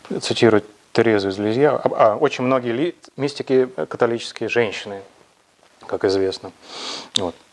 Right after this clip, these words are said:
Ну, и у них как бы ярче образы получаются, да, может быть, более они смутительные для,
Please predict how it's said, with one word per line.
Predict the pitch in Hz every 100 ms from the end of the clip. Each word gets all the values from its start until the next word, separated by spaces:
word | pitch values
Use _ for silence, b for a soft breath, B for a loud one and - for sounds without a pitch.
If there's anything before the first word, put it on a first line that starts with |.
| _ _ _ - - -
Ну, | 123 131
и | 127
у | 110
них | 117 110
как | - 104
бы | -
ярче | 98 113 - -
образы | 117 98 87
получаются, | 87 - 85 - 95 -
да, | 113 107
может | 101
быть, | 98 95
более | 101 98 98
они | 98 98 110 -
смутительные | - 117 110 104 101 92 95
для, | 98 101 101